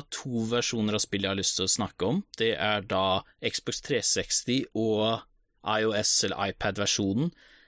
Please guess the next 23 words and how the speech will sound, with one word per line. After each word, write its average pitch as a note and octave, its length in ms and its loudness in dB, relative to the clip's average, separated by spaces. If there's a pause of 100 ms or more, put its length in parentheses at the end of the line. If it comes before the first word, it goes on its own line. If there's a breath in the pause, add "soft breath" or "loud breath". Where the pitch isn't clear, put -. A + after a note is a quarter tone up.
(1400 soft breath)
Xbox - 320 -4
tre E3+ 160 2
seksti-versjonen G#2+ 960 0
har A2+ 160 2
jo A2+ 80 0
da A2 100 2 (300)
kun A#2 160 0
tre G#2+ 300 -2 (160)
utvidelser. A#2 640 -2 (340)
To A#2+ 240 0
River G#2+ 340 0
Expansions G2+ 680 0
og A2+ 120 -2
en G#2+ 220 0
ved G#2+ 140 0
navn G#2 160 0 (100)
King G2+ 340 -2
and G2+ 220 0
Baron. F3 440 -2 (360)
Litt G#3 240 0
dumt D#3 220 2
det E3 120 0
ikke D3+ 160 -2